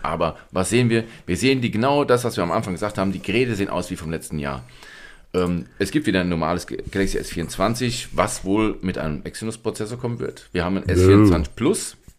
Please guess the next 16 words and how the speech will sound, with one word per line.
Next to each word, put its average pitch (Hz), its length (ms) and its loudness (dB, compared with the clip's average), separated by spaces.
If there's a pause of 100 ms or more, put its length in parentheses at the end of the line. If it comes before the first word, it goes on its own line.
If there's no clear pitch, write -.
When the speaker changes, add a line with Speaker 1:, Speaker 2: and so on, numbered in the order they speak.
Speaker 1:
mit 92 140 -4
einem 80 80 -8
Snapdragon-Prozessor 120 800 -2
und 98 80 -2
wieder 95 180 2
das 90 100 2
Speaker 2:
Uh. 104 80 6
Speaker 1:
S 107 140 6
vierundzwanzig 92 420 0
Ultra. 71 500 -2 (580)
Ähm, 85 280 -2
also 92 240 -2
wieder 90 160 2
diese 90 260 -6
drei 85 200 -2
Geräte. 127 500 -2